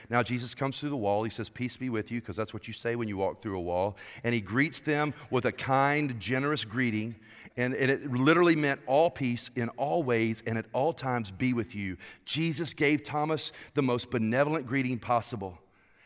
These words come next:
Next verse, twenty-seven. Then Jesus said to Thomas, now I want you to notice what Jesus did. He went to the one who was doubting. He went to the one who missed it the last time.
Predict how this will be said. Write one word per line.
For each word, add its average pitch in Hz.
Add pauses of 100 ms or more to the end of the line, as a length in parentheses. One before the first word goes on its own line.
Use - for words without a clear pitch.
Next 147
verse, 131
twenty-seven. 135
Then 139
Jesus 135
said 147
to 131
Thomas, 131 (180)
now 127
I 131
want 139
you 151
to 151
notice 143
what 135
Jesus 120
did. 117 (160)
He 147
went 147
to 143
the 139
one 143
who 139
was 120
doubting. 98 (1200)
He 151
went 165
to 165
the 160
one 165
who 160
missed 160
it -
the 123
last 104
time. 113